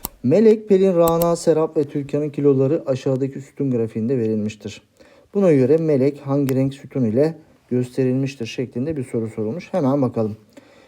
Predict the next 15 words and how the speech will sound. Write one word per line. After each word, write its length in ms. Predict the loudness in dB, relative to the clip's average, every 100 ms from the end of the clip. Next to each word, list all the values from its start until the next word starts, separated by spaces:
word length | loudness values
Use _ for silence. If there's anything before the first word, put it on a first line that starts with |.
| _ -4
Türkan 520 | -2 0 2 2 2
ile 300 | 0 0 2
Pelin 360 | 0 0 -2 -6 -2
aynı 300 | 0 0 -2
kilodadır. 520 | -4 -2 -2 -4 -2
Bak, 240 | -2 -2
aynı 280 | -4 -4 -4
kiloya 340 | -4 0 2 2
bakıyorum. 440 | -2 -2 -2 -2
Hemen 300 | -2 -2 -2
şunlara 420 | -4 -2 -2 -2
Türkan 440 | -4 -8 -4 -2 -2
ve 60 |
Pelin'i 400 | -2 -4 -2 -2
işaretledim. 680 | -4 -4 -4 -4 -8 -10